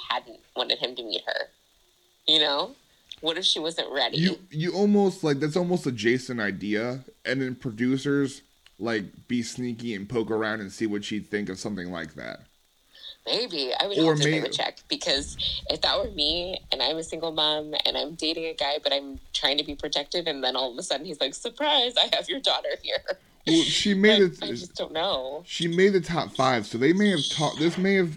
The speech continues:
Speaker 2: happened after Hometown Conversations,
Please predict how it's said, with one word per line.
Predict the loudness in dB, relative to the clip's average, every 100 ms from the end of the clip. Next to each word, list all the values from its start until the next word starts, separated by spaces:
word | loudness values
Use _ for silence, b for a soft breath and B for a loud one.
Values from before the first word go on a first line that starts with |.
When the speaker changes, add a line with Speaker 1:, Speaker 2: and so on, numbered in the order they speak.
| -10
Speaker 2:
happened | -4 -2 0 0 -2 -2
after | 0 0 -2 -2 0 -2 -6 _ _ b b b b b _ -20 b -2
Hometown | 0 2 2 2 2
Conversations, | 0 0 0 0 2 2 0 -6 -10 -14